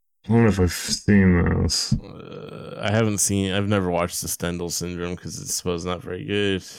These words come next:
Speaker 2: Tenebrae, uh, Gretchen. Oh yeah, I guess it's kind of similar. Gretchen is Toni Collette's character, right?
Speaker 1: She killed by a
Speaker 2: Yeah.
Speaker 1: sphere?
Speaker 2: Yeah,
Speaker 1: Mm.
Speaker 2: she gets killed by a sphere.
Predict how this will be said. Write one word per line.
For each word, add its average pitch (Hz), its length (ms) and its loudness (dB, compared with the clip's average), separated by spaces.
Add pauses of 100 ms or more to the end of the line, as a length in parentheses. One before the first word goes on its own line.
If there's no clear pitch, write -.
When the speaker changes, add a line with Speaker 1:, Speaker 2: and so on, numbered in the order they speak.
(240)
Speaker 2:
Tenebrae, 87 1800 -4 (1080)
uh, 90 1000 -6
Gretchen. - 420 -20 (380)
Oh 156 140 4
yeah, 156 160 6
I 151 80 4
guess 151 260 4
it's 95 160 2
kind 85 260 0
of 80 80 -4
similar. 87 440 -2
Gretchen 113 460 4
is 90 420 4 (1000)
Toni 101 240 4
Collette's 92 380 2
character, 82 440 -2
right? 90 280 0 (1400)
Speaker 1:
She 117 180 6
killed 117 160 4
by 117 80 4
a - 20 6
Speaker 2:
Yeah. 120 40 6
Speaker 1:
sphere? 104 420 4 (580)
Speaker 2:
Yeah, 107 180 6
Speaker 1:
Mm. 98 180 0
Speaker 2:
she 107 120 2
gets 98 180 0
killed 101 160 4
by 95 80 4
a 92 100 4
sphere. 90 400 0